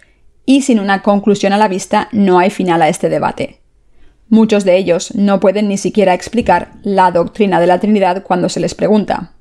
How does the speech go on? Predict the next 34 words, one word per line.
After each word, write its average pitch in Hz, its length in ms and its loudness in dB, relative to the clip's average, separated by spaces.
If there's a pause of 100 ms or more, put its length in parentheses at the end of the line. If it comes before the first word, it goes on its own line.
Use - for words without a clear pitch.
(720)
Así 196 320 0
que 214 100 -2
aunque 208 240 0
afirman 196 460 -2
creer 190 240 2
en 196 100 -2
Jesús 202 460 -4
como 180 340 -4
su - 100 -8
Salvador, 185 540 0 (320)
sus - 280 -4
pecados 175 440 -2
permanecen 185 560 0
intactos 185 540 -4
en 185 80 -4
sus - 200 -8
corazones. - 760 -4 (500)
Dicen 226 340 0
que 208 100 -2
Jesús 226 480 -2
les 196 260 0
ha 185 40 -6
salvado, 202 560 0 (160)
pero 202 160 0
no 196 160 0
conocen 196 400 -2
la 185 120 2
verdad 185 400 0
de 196 140 0
la 175 100 2
remisión 170 420 -2
de 165 60 -2
los 170 120 -2
pecados. 160 560 -4